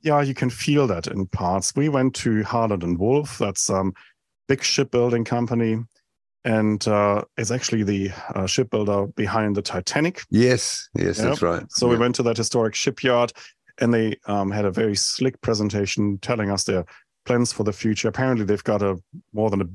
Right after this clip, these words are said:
Speaker 1: billion pounds of investment lined up, or, or new shipbuilding contracts.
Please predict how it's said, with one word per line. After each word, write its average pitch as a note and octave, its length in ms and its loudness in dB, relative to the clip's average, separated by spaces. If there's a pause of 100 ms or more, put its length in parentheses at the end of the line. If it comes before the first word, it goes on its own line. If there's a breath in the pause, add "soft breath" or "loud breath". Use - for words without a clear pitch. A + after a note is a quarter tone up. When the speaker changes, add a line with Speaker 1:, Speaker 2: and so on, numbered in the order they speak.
Speaker 1:
billion G#2 320 2 (460 soft breath)
pounds A2+ 320 0
of G2 100 -4
investment G#2 580 0
lined G2+ 320 0
up, G2+ 220 -2
or, F2+ 380 -2
or F2 360 -4 (240)
new G#2 120 0
shipbuilding G#2+ 540 -2
contracts. A2 540 -4